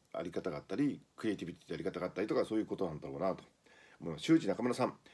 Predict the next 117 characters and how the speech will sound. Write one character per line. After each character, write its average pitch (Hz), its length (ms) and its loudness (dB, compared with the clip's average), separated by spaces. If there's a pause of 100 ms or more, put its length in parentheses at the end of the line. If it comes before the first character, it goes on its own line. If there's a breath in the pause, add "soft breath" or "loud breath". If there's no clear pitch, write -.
(460 loud breath)
「些 - 40 -8
細 190 240 8
な 160 60 10
こ - 60 2
と 123 80 0
で 110 100 4
す - 80 -6
が、 123 280 10
女 170 340 8
の 170 80 8
腐 170 160 2
っ 165 60 2
た 165 80 4
よ 131 60 6
う 120 40 6
な 98 180 4
や 101 200 2
つ」 - 180 -14
と 104 80 2
い 104 280 2
う - 40 -6 (240)
表 127 160 6
現 117 60 6
に 98 80 2
は、 123 180 4 (300 loud breath)
女 110 100 2
性 156 140 4
が 156 80 6
い 160 40 6
つ 160 60 -2
の 151 60 2
間 156 80 6
に 151 40 6
か 139 80 2
男 120 200 4
性 156 80 6
よ 156 60 10
り 127 60 6
も 98 100 2
劣 92 120 2
っ - 60 -10
て 127 80 4
い - 20 4
る 117 60 2
と - 40 0
い 92 40 4
う - 20 -8
情 92 160 2
報 104 100 -2
が 110 140 2
前 92 160 -2 (100)
提 92 140 2
と 92 100 -6
し - 80 -4
て 101 80 0
あ 98 40 2
る 90 60 0
よ 85 60 -2
う 78 40 -4
に 80 60 -6
感 80 120 -6
じ 78 80 -8
ら 90 60 0
れ 92 60 0
ま 92 100 -2
す - 80 -10
の 67 80 -10
で、 120 180 4 (460 loud breath)
今 160 140 10
の 139 100 6
時 90 100 -4
代 101 140 6
で 95 60 4
は 87 60 0
セ 123 120 -4
ク - 60 -8
シ - 100 -2
ャ 92 40 2
ル 101 80 2
ハ 120 100 2
ラ 113 80 2
ス - 120 -8
メ 92 80 0
ン 90 40 -4
ト 92 80 -2
に 90 60 -2
該 87 160 -2
当 92 80 -4
す 98 100 -6
る 85 140 -6 (100)
表 95 220 -2
現 87 100 0
で 80 60 -8
す。 - 140 -14 (400 soft breath)
よ 110 100 2
っ 110 40 0
て 110 100 -4
な 107 100 4
く 107 60 -10
さ 131 80 4
れ 120 80 4
る 127 60 4
べ 113 120 2
き 92 100 -4
で 76 80 -6
す。 - 60 -10
最 131 160 4
低、 143 280 0
ん？ 127 320 -6
最 143 300 0
低 165 300 4
限 113 180 2
一 92 180 0
例 135 80 6
と 139 80 -4
し - 60 -6
て、 160 180 2